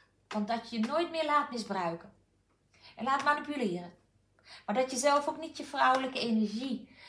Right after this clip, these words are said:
inzet om, eh, op een, ah, manipulatieve manier, hè? Want dat moet je natuurlijk ook eerlijk naar kijken. Eh, eh, om, om iemand aan, dat heb ik ook gedaan.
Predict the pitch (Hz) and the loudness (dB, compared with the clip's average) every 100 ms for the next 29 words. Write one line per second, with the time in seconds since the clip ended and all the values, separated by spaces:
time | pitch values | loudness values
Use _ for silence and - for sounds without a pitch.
0 | - - - 247 220 214 202 - - - | -20 -14 -4 2 2 4 0 -4 -16 -20
1 | - _ - 202 196 196 196 - - _ | -20 _ -6 -4 -2 -4 -6 -18 -20 _
2 | 190 185 185 214 202 196 196 - 180 180 | -4 -4 -4 -4 -2 -2 -4 -10 -6 -4
3 | 185 180 185 214 214 220 214 202 233 214 | -4 -2 4 4 4 2 2 2 0 2
4 | 220 233 359 233 160 202 214 170 180 196 | 4 4 4 4 6 4 2 -2 -2 -4
5 | 180 185 220 285 339 294 220 - 180 - | -6 -8 -2 -2 0 0 0 0 -6 -8
6 | 165 135 - - - - _ _ _ - | -10 -12 -18 -16 -18 -18 _ _ _ -20
7 | _ _ _ - - - _ 175 170 - | _ _ _ -20 -20 -20 _ -14 -14 -14
8 | - 185 180 180 185 - - _ _ 185 | -14 -12 -10 -12 -14 -18 -20 _ _ -12
9 | 185 - 196 196 202 196 196 175 175 190 | -10 -4 -2 2 2 2 0 0 0 0
10 | 202 208 381 415 269 285 226 | 0 4 4 4 6 6 6